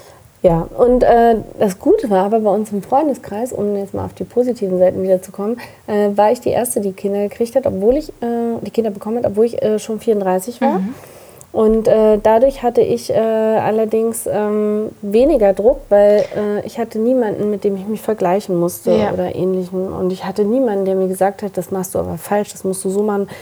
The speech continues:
Speaker 1: Ich war in sozialen Medien überhaupt nicht, äh, aktiv. Das heißt, ich konnte auch da, äh, mich wirklich, äh, äh, entspannt zurücklehnen und hab keine schönen Bilder von irgendwelchen anderen, äh, Kindern oder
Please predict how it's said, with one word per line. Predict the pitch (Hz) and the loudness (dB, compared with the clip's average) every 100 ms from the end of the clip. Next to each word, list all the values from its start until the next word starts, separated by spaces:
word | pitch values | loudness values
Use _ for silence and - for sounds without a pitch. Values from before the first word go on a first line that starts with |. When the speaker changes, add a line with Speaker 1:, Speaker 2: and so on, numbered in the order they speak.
| - | -12
Speaker 1:
Ich | 202 - | -10 0
war | 220 | 2
in | 220 | 4
sozialen | 202 190 214 190 | 2 0 0 2
Medien | 196 240 247 214 202 | 4 4 4 2 2
überhaupt | 190 220 226 | 2 0 -2
nicht, | 220 220 - | -4 -4 -2
äh, | 202 196 - | 0 2 0
aktiv. | 196 - 226 220 220 196 | -4 -8 -4 -4 -6 -12
Das | 185 185 | -10 -4
heißt, | 185 185 | -4 -4
ich | 190 | -10
konnte | - 196 185 | -6 -4 -4
auch | 175 - | -4 -2
da, | 202 226 254 214 208 | 0 2 0 0 -2
äh, | |
mich | 214 214 - 214 | -2 -4 -4 -6
wirklich, | 214 220 - | -2 -4 0
äh, | 190 208 202 202 - - - - | 0 2 0 -2 -20 -20 -20 -12
äh, | - 202 185 | -2 0 0
entspannt | 190 - 214 226 | 0 0 0 0
zurücklehnen | 214 226 240 226 208 | -2 -2 2 2 2
und | 185 | -4
hab | 202 | -8
keine | - 202 208 | -4 -2 -2
schönen | 202 208 202 | 0 0 2
Bilder | 208 220 | 0 0
von | 220 175 | -4 -6
irgendwelchen | 196 202 - | -4 -6 -4
anderen, | 226 220 220 | -2 -2 -2
äh, | 208 208 | -2 -2
Kindern | - 247 240 220 | -2 -2 0 0
oder | 185 196 190 190 | 0 4 4 2